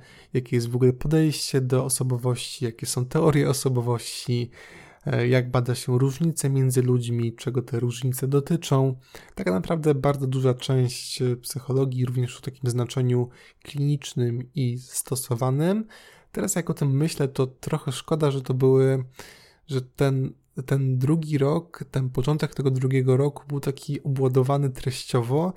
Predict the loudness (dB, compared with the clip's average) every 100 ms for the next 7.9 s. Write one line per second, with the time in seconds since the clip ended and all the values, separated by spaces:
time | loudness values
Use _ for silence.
0 | -10 -20 -20 -8 -2 0 0 2 2 2
1 | -2 -2 -2 0 0 0 4 4 6 4
2 | 0 -4 -4 0 2 2 0 -2 0 2
3 | 0 -4 -2 2 2 2 -4 -18 -20 _
4 | 0 2 4 2 2 0 0 0 -2 -4
5 | -6 -16 -10 -4 -4 0 0 0 -2 -4
6 | -2 -2 -4 -2 0 2 2 2 2 0
7 | -2 -4 2 2 2 0 -2 -4 -6